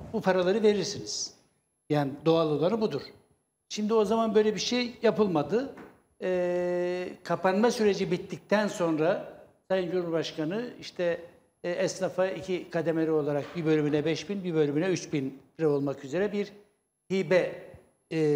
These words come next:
verileceğini açıkladı. E, toplam dört nokta altı milyar liralık bir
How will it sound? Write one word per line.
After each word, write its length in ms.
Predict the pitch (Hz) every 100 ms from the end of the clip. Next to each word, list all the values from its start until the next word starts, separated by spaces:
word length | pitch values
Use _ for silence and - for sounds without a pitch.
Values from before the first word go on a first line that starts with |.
| 147 135
verileceğini 520 | 143 135 131 135 131
açıkladı. 580 | 120 - 135 127 208 254 - _ _ _ -
E, 220 | 202 180 175
toplam 580 | 208 202 185 220 254 - -
dört 260 | 202 185 -
nokta 320 | 170 - 233
altı 240 | 214 208 180
milyar 580 | 147 139 117 - - -
liralık 380 | 160 143 220 -
bir 260 | 190 196